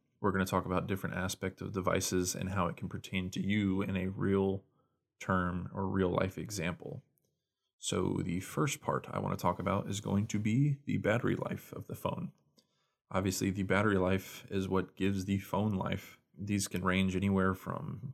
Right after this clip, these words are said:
two thousand milliamps to four thousand milliamps. And you're probably asking yourself, "Well, what's a milliamp?"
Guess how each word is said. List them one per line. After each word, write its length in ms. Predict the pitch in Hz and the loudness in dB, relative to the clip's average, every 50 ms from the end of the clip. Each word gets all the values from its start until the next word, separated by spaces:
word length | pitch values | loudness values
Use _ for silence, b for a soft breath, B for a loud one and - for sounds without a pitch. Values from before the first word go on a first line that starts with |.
| _ _ - | _ _ -8
two 180 | - - 110 - | -4 -2 -2 0
thousand 460 | - 90 92 101 98 95 92 92 95 | 0 0 0 0 0 0 0 0 0
milliamps 680 | 98 107 110 98 104 120 117 117 135 - - - - | 2 2 2 2 2 0 0 -2 -2 -4 -8 -8 -6
to 200 | - - 92 95 | -4 -2 0 0
four 240 | 95 - - 104 107 | 0 0 2 2 2
thousand 380 | 101 - 95 98 98 95 95 95 | 4 2 2 2 2 2 2 2
milliamps. 720 | 95 98 98 98 - 98 98 101 - - - - - - _ _ _ _ _ _ _ _ _ _ _ _ _ _ _ - - | 4 4 4 4 2 2 2 0 -2 -4 -6 -8 -8 -10 _ _ _ _ _ _ _ _ _ _ _ _ _ _ _ -8 -4
And 140 | 110 98 | -2 0
you're 80 | 98 98 | 0 0
probably 280 | 98 101 95 95 95 92 | 2 2 2 2 4 2
asking 300 | 95 95 - - - 98 | 0 0 -2 -2 -2 -2
yourself, 340 | 98 - - 98 95 95 | -2 -2 -2 -2 -2 -2
"Well, 120 | - 98 95 | -2 -2 -2
what's 180 | 101 98 - | -2 -2 -2
a 60 | 104 98 | -2 -2
milliamp?" 480 | 101 104 107 104 - 98 98 101 107 | 0 0 0 0 0 0 -2 -2 -4